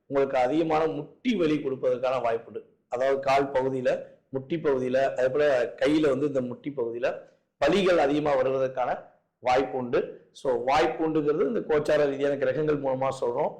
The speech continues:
So, in case அது ஏதேனும் வருதுன்னா, அதற்கான சரியான மருத்துவம், ட்ரீட்மெண்ட் சம்பந்தப்பட்ட விஷயங்களை பார்த்துருங்க. அதே போல தோல் சம்பந்தப்பட்ட விஷயங்களை, சின்ன ஸ்கின் சம்பந்தப்பட்ட விஷயங்கள்ல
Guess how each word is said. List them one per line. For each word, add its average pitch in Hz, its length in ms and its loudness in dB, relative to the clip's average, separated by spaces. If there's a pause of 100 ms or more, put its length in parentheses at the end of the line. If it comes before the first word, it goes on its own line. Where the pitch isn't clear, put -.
(180)
So, 139 200 0
in 131 320 -4
case 180 240 0
அது 135 180 0
ஏதேனும் 135 400 0
வருதுன்னா, 127 500 -2 (180)
அதற்கான 135 400 0
சரியான 139 460 0
மருத்துவம், 127 540 -2
ட்ரீட்மெண்ட் 127 300 -10
சம்பந்தப்பட்ட 117 480 -6
விஷயங்களை 117 400 -4 (500)
பார்த்துருங்க. 127 520 -2 (160)
அதே - 120 2
போல 170 120 2
தோல் 202 320 2
சம்பந்தப்பட்ட 160 580 0
விஷயங்களை, 135 440 -2
சின்ன 143 180 -2 (120)
ஸ்கின் 185 140 0
சம்பந்தப்பட்ட 139 480 -2
விஷயங்கள்ல 123 500 -4